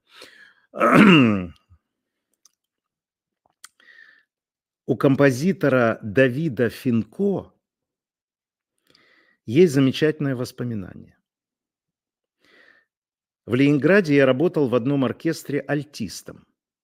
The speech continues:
Наш первый фагот Алёша Петров был алкоголик. Он приходил на репетицию в дрезину пьяный, а мы его привязывали к стулу и давали фагот. Играл он замечательно. И вот предстояли гастроли по странам Балтии,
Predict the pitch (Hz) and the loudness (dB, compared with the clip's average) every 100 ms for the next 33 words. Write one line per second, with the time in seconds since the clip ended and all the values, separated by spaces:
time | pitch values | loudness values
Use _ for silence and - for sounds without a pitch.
0 | _ _ _ _ _ _ _ - 135 131 | _ _ _ _ _ _ _ -2 -2 -2
1 | - 175 156 123 117 135 131 165 226 - | -2 0 0 0 -2 -2 -4 -2 -4 -2
2 | 127 127 139 - - 131 117 98 87 90 | -2 -2 -4 -6 -8 -8 -6 -6 -6 -2
3 | 160 170 170 - 175 147 123 85 73 _ | 0 0 -2 -4 -8 -6 -6 -8 -10 _
4 | _ _ _ _ _ _ _ _ 139 190 | _ _ _ _ _ _ _ _ 0 2
5 | 190 151 156 127 156 143 123 120 113 - | 2 -2 -2 -2 -2 0 0 -2 -8 -10
6 | 101 - 113 95 95 123 113 151 139 101 | -12 -8 -6 -6 -6 -6 -6 -6 -6 -8
7 | 104 92 85 90 123 - 117 156 151 143 | -6 -6 -6 -8 -10 -6 -4 -2 -2 -4
8 | 127 127 135 107 104 101 101 - - 208 | -4 -2 -2 -2 -6 -10 -10 -12 -4 -2
9 | 196 131 110 113 139 139 123 107 69 - | 0 0 -2 -4 -4 -6 -8 -12 -14 -20
10 | _ _ _ _ _ - 110 135 180 185 | _ _ _ _ _ -6 2 4 4 2
11 | 123 127 127 - 80 - 80 90 120 190 | -2 -4 -4 -6 -10 -10 -12 -6 -4 -4
12 | 147 110 - 143 147 104 113 - 113 123 | -6 -8 -4 -2 -2 -2 -6 -6 -6 -4
13 | 165 175 135 127 120 - - 135 139 127 | -4 -4 -2 -2 -4 -6 -4 -4 -2 -4
14 | 98 110 80 - - - | -4 -4 -4 -12 -20 -20